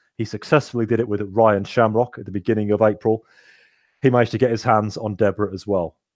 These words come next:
But he has one prize and one prize only, and that is Stephanie McMahon. As you would have heard through the T V reports I've given you this, uh, this particular month's edition, he was building up, building up, building up, and as you heard on Backlash, he finally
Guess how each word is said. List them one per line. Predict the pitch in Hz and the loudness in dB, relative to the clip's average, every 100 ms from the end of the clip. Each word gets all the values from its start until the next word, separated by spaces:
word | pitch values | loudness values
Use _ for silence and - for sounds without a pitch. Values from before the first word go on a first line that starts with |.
| _ - | _ -6
But | 123 | 2
he | |
has | 143 117 | 2 4
one | 135 175 156 | 4 4 4
prize | 165 165 160 151 | 6 6 6 2
and | 120 | 2
one | 120 120 | 2 2
prize | - 110 104 | 2 2 2
only, | 104 92 85 85 | 0 -2 -4 -10
and | 92 85 | -8 -4
that | 98 - | -4 -4
is | 98 90 87 | -12 -12 -12
Stephanie | - - 92 - 82 80 | -20 -10 -10 -10 -14 -14
McMahon. | 80 - 80 76 76 _ _ _ _ _ _ - | -16 -14 -14 -16 -20 _ _ _ _ _ _ -10
As | 113 | -8
you | 92 | -6
would | 90 | -8
have | |
heard | - 98 95 | -4 -4 -4
through | - 104 | -4 -4
the | 98 92 - _ - - - | -4 -6 -10 _ -20 -20 -2
T | - 151 | 4 6
V | 139 | 8
reports | 135 135 143 143 139 | 6 6 4 4 4
I've | 117 | 2
given | 139 123 | 2 0
you | 123 123 | 0 0
this, | 127 - 135 | 0 0 2
uh, | 123 | 2
this | 113 123 | 2 -2
particular | - 123 117 120 | -6 -8 -4 0
month's | 120 120 113 | 0 0 -2
edition, | 123 - 120 117 _ - _ _ | -2 0 -4 -4 _ -20 _ _
he | 123 | -2
was | 113 - | 0 2
building | 131 135 123 | 2 4 4
up, | 120 120 | 2 2
building | 120 123 117 | 0 0 0
up, | 117 - | -2 2
building | 120 117 113 | 2 4 2
up, | 123 127 _ | 0 -2 _
and | 98 92 | -10 -10
as | - | -8
you | 92 | -6
heard | 101 92 | -4 -4
on | 87 | 0
Backlash, | - 135 131 127 - - _ _ | 2 2 2 2 0 -12 _ _
he | 147 135 | 0 2
finally | - 113 107 98 107 | 4 4 4 -2 -8